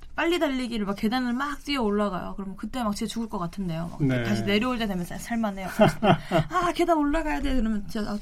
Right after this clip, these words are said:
Speaker 1: 죽을 것 같다 이러다가 내려올 때 되면 살만해지고,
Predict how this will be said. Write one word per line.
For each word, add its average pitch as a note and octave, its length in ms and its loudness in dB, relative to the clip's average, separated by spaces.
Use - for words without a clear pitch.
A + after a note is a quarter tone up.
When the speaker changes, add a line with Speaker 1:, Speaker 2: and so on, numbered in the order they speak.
Speaker 1:
죽을 - 240 -8
것 A2 100 -8
같다 G#2 300 -4
이러다가 F3 400 -4
내려올 G3+ 380 0
때 G3 140 -4
되면 F3 240 -2
살만해지고, F#3+ 680 -2